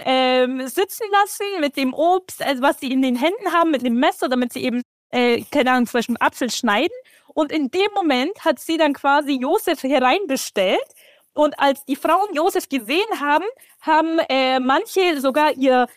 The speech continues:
in ihr Handgelenk geschnitten, aus, weil sie einfach so im Rausch waren, wie hübsch er ist. Und, und einfach so,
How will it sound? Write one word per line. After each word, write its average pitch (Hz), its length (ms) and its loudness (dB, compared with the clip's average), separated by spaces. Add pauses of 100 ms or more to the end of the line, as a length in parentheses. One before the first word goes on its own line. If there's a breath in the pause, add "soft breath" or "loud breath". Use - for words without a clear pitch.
(140)
in 294 160 0
ihr 262 220 2
Handgelenk 311 560 0
geschnitten, 269 360 -4 (340 soft breath)
aus, 285 320 2
weil 269 260 0
sie 311 100 -2
einfach 302 160 0
so 349 140 -2
im 311 100 0
Rausch 311 480 2
waren, 349 220 4
wie 294 200 0
hübsch 359 320 0 (140)
er 262 320 2
ist. 359 300 0 (300 loud breath)
Und, 320 260 2
und 311 280 2
einfach 330 300 2
so, 320 340 2